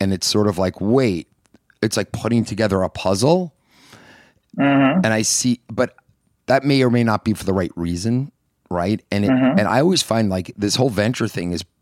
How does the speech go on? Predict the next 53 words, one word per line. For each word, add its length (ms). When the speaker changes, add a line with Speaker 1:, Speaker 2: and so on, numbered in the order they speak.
Speaker 1:
really 420
an 100
accident. 640
It's 120
not 100
an 100
accident. 400
I've 40
always 220
done 260
it. 80
I've 140
always 220
loved 320
it. 240
Speaker 2:
Mm-hmm. 460
Speaker 1:
And 80
because 200
I've 100
loved 260
it, 80
I'm 100
kinda 200
good 180
at 200
it. 200
And 80
because 160
I'm 140
good 160
at 120
it, 160
now 200
people 240
<laughs> 20
wanna 140
do 240
it 100
with 220
me. 120
You 140
know, 120
it's 120
like, 220
it 160
makes 260
sense, 420
Speaker 2:
Yeah. 160
Speaker 1:
right? 260
Y-, 40
y-, 80
you 320
know, 220